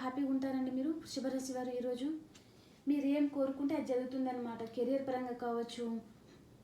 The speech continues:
మీ వర్క్ ప్లేస్‌లో కావచ్చు, and రిలేషన్‌షిప్ పరంగా కూడా కావచ్చు, చాలా హ్యాపీగా ఉండబోతున్నారు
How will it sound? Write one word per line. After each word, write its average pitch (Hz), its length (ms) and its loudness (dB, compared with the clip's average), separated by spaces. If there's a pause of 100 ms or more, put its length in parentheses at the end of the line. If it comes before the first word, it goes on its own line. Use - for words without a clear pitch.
(460)
మీ 262 120 2 (120)
వర్క్ 247 220 0
ప్లేస్‌లో 302 420 2
కావచ్చు, 240 380 0
and 311 120 4 (140)
రిలేషన్‌షిప్ 247 540 -4
పరంగా 240 300 -2
కూడా 269 120 -2 (120)
కావచ్చు, 233 360 -2 (1300)
చాలా 254 260 0 (100)
హ్యాపీగా 247 440 0
ఉండబోతున్నారు 214 680 -4